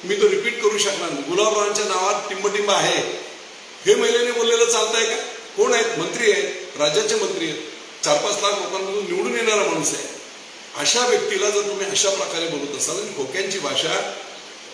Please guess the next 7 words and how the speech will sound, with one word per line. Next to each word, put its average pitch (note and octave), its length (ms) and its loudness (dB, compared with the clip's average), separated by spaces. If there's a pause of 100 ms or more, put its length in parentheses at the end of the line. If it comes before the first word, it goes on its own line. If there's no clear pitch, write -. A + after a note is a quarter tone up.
(640)
ही - 560 -4 (120)
आमच्यापेक्षा F3+ 580 -2
जास्त E3+ 360 -2
समोर D3 360 0
राष्ट्रवादीला D#3 460 -2
माहीत C3+ 280 -6
आहे. - 260 -10